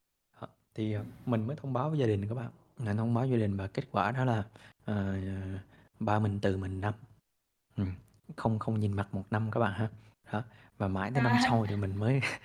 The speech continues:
Speaker 1: mãi mới Tết năm sau thì mình mới về và mình mới, a,
Speaker 2: Khoan,
Speaker 1: hòa
Speaker 2: khoan.
Speaker 1: giải được. À.
Speaker 2: Rồi, rồi, khúc này hay cấn, để, để em lại hỏi khán giả nữa. Khán giả ơi, khán giả có nghe tới cái khúc ba mình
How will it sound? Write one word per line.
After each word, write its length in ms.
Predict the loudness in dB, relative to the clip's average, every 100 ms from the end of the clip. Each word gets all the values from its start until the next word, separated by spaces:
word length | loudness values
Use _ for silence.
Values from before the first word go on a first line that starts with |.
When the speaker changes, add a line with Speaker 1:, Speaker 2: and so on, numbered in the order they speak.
| -18 -4
Speaker 1:
mãi 180 | -2 0
mới 100 | 2
Tết 200 | 4 4
năm 180 | 0 0
sau 180 | 0
thì 80 | 0
mình 280 | 2 2 2
mới 80 | 4
về 260 | 4 4
và 220 | 0 -4 -6 -14 -20 -6
mình 160 | -4 0
mới, 300 | 2 2 4
a, 200 | 4 4
Speaker 2:
Khoan, 140 | 4 4
Speaker 1:
hòa 40 |
Speaker 2:
khoan. 140 | 2 0
Speaker 1:
giải 180 | 0 -2
được. 140 | -2 -6 -18 -12 -8
À. 180 | -6 -8 -4 0
Speaker 2:
Rồi, 140 | 2
rồi, 200 | 2 0 -4 -12 -6
khúc 180 | -4 0
này 140 | 0
hay 240 | 0 -2 -2
cấn, 240 | -2 -2 -2
để, 240 | -2 -2 -2
để 60 |
em 200 | -2 0
lại 140 | 0 -2
hỏi 220 | -4 -4
khán 160 | -6 -4
giả 200 | -2 -2 -2
nữa. 180 | -4 -6 -10 -14 -14 -14 -12
Khán 180 | -10 -6
giả 320 | -4 -2 -2
ơi, 400 | -4 -6 -6 -4
khán 160 | -4 -2
giả 220 | 0 -2
có 60 | -2
nghe 300 | 0 0 0
tới 140 | -2
cái 120 | -2 -4
khúc 120 | -6 -8 -14 -6
ba 180 | -6 -4
mình 140 | -6